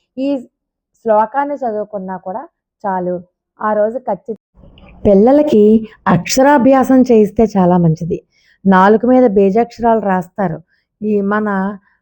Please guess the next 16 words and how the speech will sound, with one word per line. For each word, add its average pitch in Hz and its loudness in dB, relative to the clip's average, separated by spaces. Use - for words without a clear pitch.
నాగఫణి 202 -2
శర్మ 190 -4
గారు 190 -2
లాంటి 190 -4
పండితులు, 175 -4
అలాంటి 208 -4
వాళ్ళు 196 -4
కనుక 233 -8
నాలుక 190 0
మీద 214 -4
బీజాక్షరాలు 202 -4
రాయిస్తే 175 -8
చాలా, 175 -10
చాలా, 226 -10
చాలా 226 -12
మంచిది. 185 -14